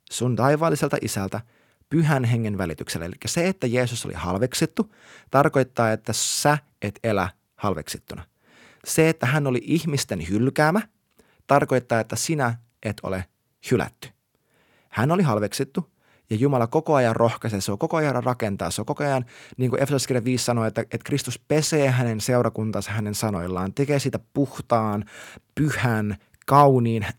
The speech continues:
Hän koko ajan rakentaa ja pesee ja kaunistaa sua ja,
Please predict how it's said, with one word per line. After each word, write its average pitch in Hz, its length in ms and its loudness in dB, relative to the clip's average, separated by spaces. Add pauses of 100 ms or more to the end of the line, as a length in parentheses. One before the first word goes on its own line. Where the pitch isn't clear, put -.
Hän 127 200 -2
koko 180 480 2
ajan 135 400 4
rakentaa 117 720 0
ja 98 120 -4
pesee 123 480 0
ja 98 100 -4
kaunistaa 117 640 2
sua 98 240 0
ja, 95 140 -2